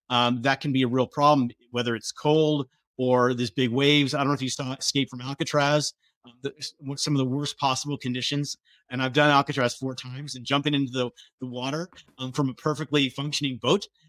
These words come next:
um, in the middle of San Francisco Bay, um, is definitely a, a scary situation. But it's, it's,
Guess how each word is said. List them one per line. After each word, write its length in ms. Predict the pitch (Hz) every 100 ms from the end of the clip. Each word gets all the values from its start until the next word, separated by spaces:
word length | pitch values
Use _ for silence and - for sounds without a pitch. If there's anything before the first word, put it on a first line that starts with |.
| _
um, 220 | 127 123 143
in 160 | 139
the 60 | 131
middle 180 | 139 135
of 140 | -
San 100 | 131
Francisco 360 | 139 127 - 123
Bay, 420 | 117 127 180 214 - - -
um, 240 | 123 123
is 240 | 147 139 127
definitely 380 | 147 - 151
a, 80 | 135 143
a 60 |
scary 460 | - - 135 135 131
situation. 720 | - - 120 131 165 - 104
But 80 | - _ _
it's, 180 | - -
it's, 160 | - -